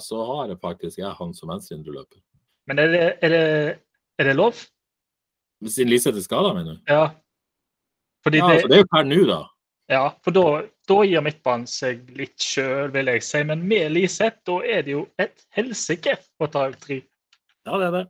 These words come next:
Speaker 1: Det er det. Men
Speaker 2: Skal vi
Speaker 1: jeg
Speaker 2: ikke ta
Speaker 1: holder
Speaker 2: ut med Liseth, da?
Speaker 1: Nei, det er jo per nå, da.
Speaker 2: Ja, men vi må, må jo være litt tøffere i trynet enn som så, må vi ikke det, da?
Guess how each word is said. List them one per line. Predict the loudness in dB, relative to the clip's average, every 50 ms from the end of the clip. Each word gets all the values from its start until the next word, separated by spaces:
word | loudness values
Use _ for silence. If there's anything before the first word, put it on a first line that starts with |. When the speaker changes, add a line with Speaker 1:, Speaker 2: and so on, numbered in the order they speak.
| _ _ _ _
Speaker 1:
Det | -12 -10
er | -8
det. | -8 -10 -12 _ _ _ _ _ _ _ _ _ _
Men | -2
Speaker 2:
Skal | -2 0
vi | 0
Speaker 1:
jeg | 0 0
Speaker 2:
ikke | 0 2
ta | 2
Speaker 1:
holder | 2 2
Speaker 2:
ut | 0 0
med | 0 2 2
Liseth, | 0 0 -2 -4 -4 -2
da? | -2 -2 -2 _ _ _ _ _ _ _ _ _ _ _ _ _ _ _ _ _ _ _ _ _ -18
Speaker 1:
Nei, | -18 -16 -14 -10 -8 -6 -6 -2
det | 0 2 2
er | 2
jo | 2 0
per | -4 -6 -4
nå, | -2 -2 -2 -2 -2 -2
da. | -4 -4 -6 -8 -12 -14 -18 _ _ _ _ _ _
Speaker 2:
Ja, | -8 -8
men | -8 -8 -12
vi | -6 -6
må, | -6 -4 -4
må | -4 -2 -2 0
jo | 0
være | 0 2 0
litt | 0 -2 -2
tøffere | -6 -6 -4 -8 -8 -8
i | -8
trynet | -6 -6 -6 -6 -10 -18
enn | -20
som | -20 -18
så, | -10 -6 -6 -6
må | -6 -6
vi | -10 -8
ikke | -6 -6 -6
det, | -6 -6
da? | -10